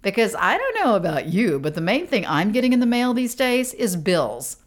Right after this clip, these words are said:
And to see that someone went to the effort to write this note to me and put it in the mail, you know,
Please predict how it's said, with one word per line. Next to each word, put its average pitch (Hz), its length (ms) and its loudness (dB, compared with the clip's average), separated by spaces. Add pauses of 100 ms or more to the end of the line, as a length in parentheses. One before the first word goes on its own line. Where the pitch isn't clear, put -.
And 214 160 0
to 208 100 0
see 285 300 -4
that 254 160 -6
someone 233 480 -2
went 185 280 -6
to 262 120 -8
the 233 180 -8
effort 170 460 -8
to 156 180 -6
write 151 320 -2
this 233 200 -6
note 208 220 -4
to 240 100 -4
me 247 500 0 (540)
and 175 340 -2 (440)
put 170 260 -4
it 226 100 2
in 214 60 -8
the 202 80 -2
mail, 196 440 2
you 285 100 -6
know, 247 120 -4